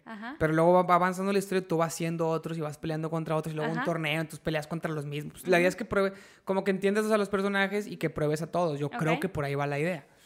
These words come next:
Speaker 2: Y eso es lo que estoy haciendo para irme familiarizando con el juego porque lo había jugado de niño muy
Speaker 1: En las
Speaker 2: poquito y
Speaker 1: maquinitas.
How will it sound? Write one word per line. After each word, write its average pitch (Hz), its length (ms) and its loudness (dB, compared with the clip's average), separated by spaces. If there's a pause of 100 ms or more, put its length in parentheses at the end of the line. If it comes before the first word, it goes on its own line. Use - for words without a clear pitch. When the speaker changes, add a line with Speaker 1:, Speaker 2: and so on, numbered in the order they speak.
(280)
Speaker 2:
Y 170 100 4
eso 170 120 6
es - 20 8
lo 190 80 8
que 175 60 0
estoy 175 160 4
haciendo 190 260 4
para 160 320 2
irme 165 180 -2
familiarizando 160 720 -4
con 185 140 -4
el 185 80 -4
juego 175 260 -2
porque 147 420 -8 (540)
lo 170 140 4
había 156 160 4
jugado 160 400 2
de 165 100 0
niño 160 320 0
muy 160 180 -2
Speaker 1:
En 226 120 -2
las 190 120 0
Speaker 2:
poquito 175 300 2
y 175 160 0
Speaker 1:
maquinitas. 160 360 -8